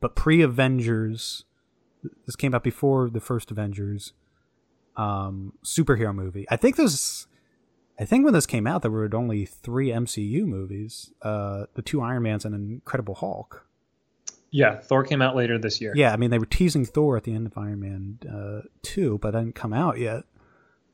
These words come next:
Speaker 1: Um, so, like, wh-, what, what does, what does this movie say about, like, the state of superhero movies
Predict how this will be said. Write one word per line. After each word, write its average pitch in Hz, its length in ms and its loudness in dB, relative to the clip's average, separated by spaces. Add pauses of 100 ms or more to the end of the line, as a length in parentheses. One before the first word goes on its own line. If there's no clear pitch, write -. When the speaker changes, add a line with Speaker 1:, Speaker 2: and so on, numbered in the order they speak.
(100)
Speaker 1:
Um, 104 540 -6 (880)
so, 131 300 6
like, 127 320 4
wh-, 143 160 -4
what, 160 340 4
what 156 220 6
does, 165 480 4 (1300)
what 127 600 4
does 131 840 2 (760)
this 143 280 4
movie 143 260 8
say 131 460 6
about, 113 320 2
like, 117 180 0
the 120 100 0
state 127 360 0
of 117 140 -2
superhero 120 580 0
movies 110 500 0